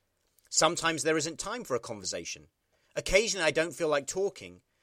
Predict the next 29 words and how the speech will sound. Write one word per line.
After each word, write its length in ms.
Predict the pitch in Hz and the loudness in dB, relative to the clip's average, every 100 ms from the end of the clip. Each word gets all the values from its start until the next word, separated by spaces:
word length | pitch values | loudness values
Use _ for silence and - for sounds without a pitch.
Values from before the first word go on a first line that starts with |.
| _ - | _ -8
and 120 | 175 | 0
sometimes 480 | 190 220 220 185 151 | 2 2 0 -2 2
I 60 | |
send 260 | 143 - 175 | 2 2 -2
the 60 | 170 | -2
text 300 | 196 190 - | -2 -2 -6
message 320 | 110 123 117 | -8 -8 -6
as 80 | 117 | 0
a 40 | |
way 120 | 135 | 2
of 100 | 127 | 2
actively 440 | 151 151 - 127 143 | 2 0 -4 -4 -2
avoiding 420 | 117 131 127 110 | 0 -2 -2 -2
speaking. 520 | - - 107 - 65 _ _ _ _ _ _ _ _ _ _ | -4 -4 -10 -14 -20 _ _ _ _ _ _ _ _ _ _
Text 280 | - 247 - | -2 -2 -2
messages 360 | 214 165 160 | -4 -6 -4
allow 320 | 147 143 156 143 | 0 0 0 -4
for 120 | - | -6
instantaneous 720 | 165 143 151 131 147 156 156 | -8 -6 -8 -8 -6 -6 -8
communication, 720 | - 151 143 135 113 90 - 73 _ _ _ _ _ _ | -8 -8 -8 -8 -10 -12 -16 -20 _ _ _ _ _ _
but 100 | 185 | -2
there 160 | 220 214 | 2 2
is 140 | 180 | 0
also 320 | 233 262 247 | -4 -4 -4
something 360 | - 160 143 151 | -2 -4 -6 -6
slightly 380 | - 120 120 120 | -2 -2 -4 -8
impersonal 480 | - 117 110 92 | -4 -2 -2 -4
about 300 | 82 80 78 | -12 -14 -14
it. 180 | - - | -18 -20